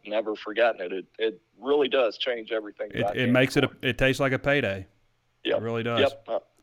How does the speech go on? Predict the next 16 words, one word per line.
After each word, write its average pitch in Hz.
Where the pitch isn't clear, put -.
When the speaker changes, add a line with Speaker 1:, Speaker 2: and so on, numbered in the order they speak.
Speaker 1:
sure 110
does. -
Speaker 2:
All 113
right. 98
The 196
Speaker 1:
Payday 214
Speaker 2:
hard 131
Speaker 1:
should 185
be 165
on 147
the 127
list 131
too, 135
buddy. 113
I, 123
I 123